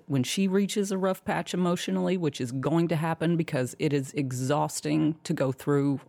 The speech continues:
what they're going through, then you're there to have the energy to say, "I love you so much. It's okay. It's okay. I swear to God, look me in my eyes, smile at me, and know that we are getting through this."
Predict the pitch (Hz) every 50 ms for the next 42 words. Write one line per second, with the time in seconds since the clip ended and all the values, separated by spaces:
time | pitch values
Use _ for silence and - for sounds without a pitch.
0 | - - - 147 127 - - 143 127 135 135 139 151 151 165 - - 170 170 175
1 | 175 175 - - - - - - - - - - _ _ _ - 143 156 165 180
2 | 175 170 180 175 160 160 180 190 156 104 - - - 131 _ - - 156 123 147
3 | 160 160 170 165 160 165 160 170 170 175 160 135 151 139 - 151 - - - 135
4 | 135 - - 131 - - 113 - - - - - - - 113 107 101 101 - -
5 | - - - - 180 - - 170 156 - - 143 - 143 151 - _ _ - -
6 | 180 - - 175 180 165 180 170 147 147 139 - - - 170 170 160 160 151 147
7 | 151 127 120 120 - - - - 147 147 165 160 - 185 180 180 185 190 196 202
8 | 196 160 143 139 139 - - 151 - - - - - 175 170 160 165 165 135 127
9 | 113 - 120 120 - 156 151 - _ - 147 147 156 160 160 170 165 139 113 -
10 | 110 - - 160 - - 160 165 147 147 143 117 - 143 160 180 190 - - 220
11 | 269 311 330 - - - - - - -